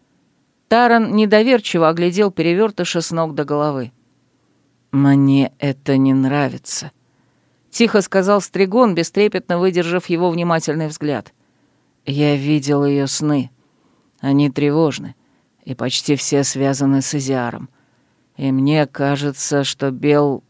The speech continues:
ещё сама не знает, зачем ушла». «Она рядом?» — спросил также бесшумно подошедший к сыну Тиль. «Нет, Сейли, её запах слаб.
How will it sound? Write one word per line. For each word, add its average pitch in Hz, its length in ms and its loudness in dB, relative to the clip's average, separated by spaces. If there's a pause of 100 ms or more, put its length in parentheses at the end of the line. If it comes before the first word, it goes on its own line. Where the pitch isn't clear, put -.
(160)
ещё 135 440 0
сама 147 380 2
не 139 120 2
знает, 139 420 0
зачем 139 440 0
ушла». 135 460 -4 (880)
«Она 151 480 6
рядом?» — 170 560 2 (400)
спросил 196 580 2
также 214 300 2
бесшумно 208 580 2
подошедший 185 640 0
к - 60 -10
сыну 175 320 -2
Тиль. 139 360 -4 (920)
«Нет, 160 400 2
Сейли, 135 640 -4 (480)
её 143 320 0
запах 139 440 -4
слаб. 143 340 -4